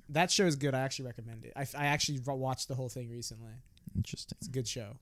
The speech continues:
Speaker 2: Have you
Speaker 1: On
Speaker 2: watched
Speaker 1: H B O,
Speaker 2: that Pennyworth
Speaker 1: it's on H B O
Speaker 2: show?
Speaker 1: Max. I have not watched it, but there's a, that's getting season three.
Speaker 2: Yeah, I heard it got a season three. I was like, "Dude."
Speaker 1: And now it's a Max exclusive, so it's gonna be on H B O Max.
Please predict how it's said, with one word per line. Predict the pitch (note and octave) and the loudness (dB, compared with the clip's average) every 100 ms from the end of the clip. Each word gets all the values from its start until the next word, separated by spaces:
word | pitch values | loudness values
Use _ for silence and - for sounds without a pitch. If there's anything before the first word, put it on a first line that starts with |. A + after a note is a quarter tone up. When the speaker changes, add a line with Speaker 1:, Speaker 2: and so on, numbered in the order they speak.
| _ _ _ - | _ _ _ 6
Speaker 2:
Have | G2 | 10
you | |
Speaker 1:
On | G#2 | 10
Speaker 2:
watched | - | 10
Speaker 1:
H | A2+ | 8
B | |
O, | F2+ | 8
Speaker 2:
that | E2+ | 8
Pennyworth | G2 G2 G#2 A2 | 10 10 10 6
Speaker 1:
it's | - | 4
on | |
H | B2 | 4
B | |
O | A#2 | 4
Speaker 2:
show? | |
Speaker 1:
Max. | B2+ - A#2+ | 4 0 -4
I | |
have | B2+ A#2+ | -4 -4
not | A#2+ G#2+ | -6 -8
watched | A2+ - B2+ | -10 -10 -12
it, | - - - - | -16 -20 -20 -6
but | B2+ | 2
there's | D3 D3+ | 4 4
a, | D3 | 4
that's | D#3 D#3+ E3 | 6 6 6
getting | D3+ C#3 | 4 4
season | D3 C3+ C3 | 2 2 0
three. | C3+ A#2 A2+ - - | -2 -2 -4 -8 4
Speaker 2:
Yeah, | G2 G2+ D#2 | 10 10 10
I | F#2+ | 8
heard | A2 | 8
it | A2 | 10
got | A2 | 8
a | |
season | F2+ G2 F2+ E2 | 8 8 8 8
three. | G2 | 8
I | E2+ | 8
was | F2 | 6
like, | F2 | 4
"Dude." | - G2 E2+ | 6 6 6
Speaker 1:
And | D3 | 4
now | D3+ D#3 | 4 4
it's | D#3 D3+ | 4 2
a | C#3+ | 2
Max | C3 C3+ C3+ - - D3 | 2 0 2 4 4 2
exclusive, | B2+ - C#3 C3 B2 A#2+ B2 | -2 0 2 2 0 -6 -10
so | - | -6
it's | B2+ | -4
gonna | C3+ B2+ | -2 -2
be | |
on | B2+ | -2
H | B2 - | -4 -6
B | A#2+ | -10
O | |
Max. | A#2 - - - | -10 -12 -10 -10